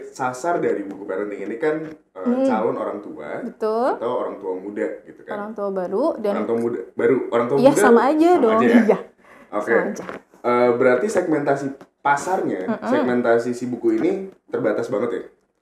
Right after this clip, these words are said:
Speaker 1: Atau sebenarnya luas juga gitu?
Speaker 2: Eh, bisa dibilang memang terbatas, tetapi tidak menutup kemungkinan yang seperti tadi saya bilang, kakek neneknya pun bisa diajak kok buat, eh, belajar buku ini. Kalau ditanya target pasarnya,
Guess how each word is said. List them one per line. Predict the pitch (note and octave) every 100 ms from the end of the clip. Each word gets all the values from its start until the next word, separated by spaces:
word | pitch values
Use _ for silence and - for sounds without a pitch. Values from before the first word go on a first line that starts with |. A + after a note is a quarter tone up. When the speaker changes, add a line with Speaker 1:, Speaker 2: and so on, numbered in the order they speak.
| _
Speaker 1:
Atau | G#2+ D#3
sebenarnya | D3+ A#2+ D3+
luas | D#3 C#3+ B2
juga | C3+ C3+
gitu? | B2 - - -
Speaker 2:
Eh, | - B3+ B3
bisa | A#3+ B3 C4
dibilang | B3 A#3 C4 E4
memang | C#4 C#4+ D4+
terbatas, | B3+ F#3+ E3+ G3 F#3+ - - _ -
tetapi | - - G#3 G#3 D#4
tidak | B3+ G3
menutup | G#3 G#3 G#3 G#3 G3+
kemungkinan | A3 G3+ G3 G3 G3 B3+
yang | C4+
seperti | - G#3+ F#3+
tadi | F#3+ F#3+
saya | F#3+ G3
bilang, | F#3+ G3+ B3 A3+ A#3
kakek | A#3 G#3+
neneknya | F#3+ G3+ G3 G3 G#3+ B3+
pun | B3+ E4 E4+ _ _
bisa | A3 A3 G3+
diajak | F#3 G3 F#3+ A#3
kok | - D4+ D4
buat, | G3+ G3 G3 A3 C4 C4
eh, | - G3+
belajar | G3 G3+ F#3+ G#3+
buku | G3+ G3 F#3+
ini. | F#3+ G3 F#3+ F#3+ - _ - _
Kalau | - G3
ditanya | F#3+ F#3+ F#3+ F#3+ F#3+ F#3 F#3 -
target | G3+ G3+ G3
pasarnya, | G3 A3+ G#3 G3 G#3